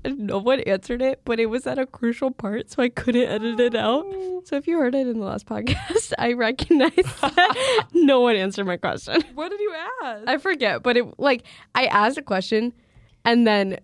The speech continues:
Speaker 1: you asked a question, and Birch answered your question.
Speaker 3: Oof.
Speaker 2: Boy, that's awkward.
Speaker 1: What an awkward time.
Speaker 2: What an awkward time. Birch, what would you tell your deconstructing
Speaker 3: Right,
Speaker 2: self?
Speaker 3: that, that.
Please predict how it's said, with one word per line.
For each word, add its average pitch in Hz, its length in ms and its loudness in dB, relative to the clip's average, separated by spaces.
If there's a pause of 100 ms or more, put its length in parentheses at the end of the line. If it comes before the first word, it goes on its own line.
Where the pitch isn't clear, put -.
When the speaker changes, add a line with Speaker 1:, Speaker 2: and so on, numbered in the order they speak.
(560)
Speaker 1:
you 226 300 0
asked 196 320 2
a 185 40 -6
question, 185 540 -2
and 196 200 -4
Birch 202 260 -2
answered 190 360 -4
your 190 160 -4 (160)
question. - 420 -10 (1200)
Speaker 3:
Oof. 107 400 -10
Speaker 2:
Boy, 208 320 -6
that's 180 240 -10
awkward. 151 500 -18 (760)
Speaker 1:
What 240 240 0
an 202 80 2
awkward 208 320 2
time. 175 320 -2 (420)
Speaker 2:
What 370 200 -18
an 226 80 -16
awkward 262 280 -12
time. 202 240 -12 (320)
Birch, 392 260 -6
what 339 140 0
would 359 100 -8
you 320 160 -2
tell 285 240 -8
your 208 180 -6
deconstructing 220 560 -10
Speaker 3:
Right, 180 260 2
Speaker 2:
self? - 100 -10
Speaker 3:
that, 139 440 0
that. 127 340 -2